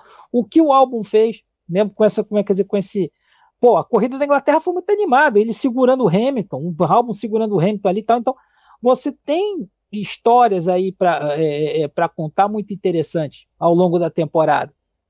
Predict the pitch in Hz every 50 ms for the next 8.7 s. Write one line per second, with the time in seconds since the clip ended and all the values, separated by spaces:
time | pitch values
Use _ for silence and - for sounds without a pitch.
0 | _ _ _ _ _ _ - 160 170 180 160 - 190 - - 214 233 233 - -
1 | 330 269 202 220 190 160 - _ - - 185 190 - - - 220 180 220 254 -
2 | - - 254 226 208 220 202 196 - - 285 320 339 320 233 - - - 226 208
3 | 185 196 175 156 160 151 143 147 147 - 180 160 _ - 202 220 202 180 175 147
4 | 175 190 185 165 170 156 - - - 190 214 220 170 - _ _ _ _ _ _
5 | _ _ _ _ _ _ _ _ _ _ _ - 170 160 196 190 - - 220 220
6 | 208 226 208 - - 165 131 110 - _ _ _ _ _ _ - - 151 160 151
7 | 175 175 - 180 190 190 180 170 190 185 - 190 165 160 190 180 185 196 165 170
8 | 175 165 180 196 190 190 214 269 302 320 330 311 311 269